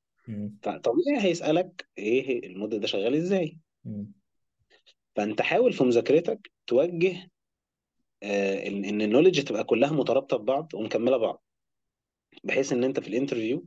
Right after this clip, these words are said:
Speaker 2: تزق الانترفيو في الحتة بتاعتك بقدر الإمكان. أنت طبعًا مستحيل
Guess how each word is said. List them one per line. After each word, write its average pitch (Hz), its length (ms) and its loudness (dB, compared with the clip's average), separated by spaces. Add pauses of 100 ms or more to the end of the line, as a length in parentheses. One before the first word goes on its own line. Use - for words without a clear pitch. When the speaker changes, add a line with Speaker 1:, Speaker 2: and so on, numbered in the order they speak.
(140)
Speaker 2:
تزق 120 380 0
الانترفيو 120 760 -4 (180)
في - 80 -8
الحتة 131 300 -2
بتاعتك - 460 -8 (480)
بقدر 123 280 4
الإمكان. 139 380 2
أنت - 420 -10
طبعًا 113 160 2
مستحيل 120 640 2